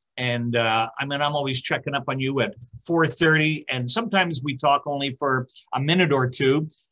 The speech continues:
but you are one person that, you know, we've always, we've kept in touch over, uh, this last fifteen months, just to make sure both of us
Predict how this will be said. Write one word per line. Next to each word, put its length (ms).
but 340
you 140
are 100
one 260
person 500
that, 260
you 40
know, 160
we've 220
always, 540
we've 240
kept 260
in 160
touch 260
over, 440
uh, 220
this 240
last 320
fifteen 400
months, 320
just 220
to 40
make 220
sure 180
both 320
of 80
us 280